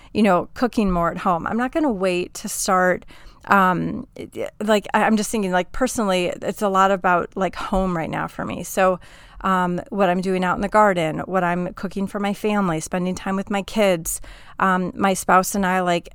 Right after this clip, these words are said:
having, um, date nights, like, all of that, I can implement that right now. I don't have to wait. And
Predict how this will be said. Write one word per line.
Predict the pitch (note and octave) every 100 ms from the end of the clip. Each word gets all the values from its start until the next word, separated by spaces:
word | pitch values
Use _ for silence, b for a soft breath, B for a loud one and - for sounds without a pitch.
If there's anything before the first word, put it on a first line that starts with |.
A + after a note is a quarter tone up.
| -
having, | F#3+ G3 F#3 F#3 F#3 F#3 B B B -
um, | F#3+ F3+ F3
date | G3 G3+ G3
nights, | G3 D#3 - -
like, | G3+ - B B - -
all | C4 D4+ D#4+
of | A#3+ F#3
that, | E3+ D#3+ G#3+ D4+ - - b b - -
I | C4+
can | D#4+ - A#3
implement | G3+ G3+ G#3 F3+ F3
that | E3+ D#3+ -
right | E3 E3 E3 -
now. | E3+ D#3 D3+ - F#3 B B B -
I | G#3+
don't | A#3+ C4
have | A3 F#3+ F#3 -
to | F#3+
wait. | D#3+ D#3 - - - - - - -
And | A3 G#3+ G3+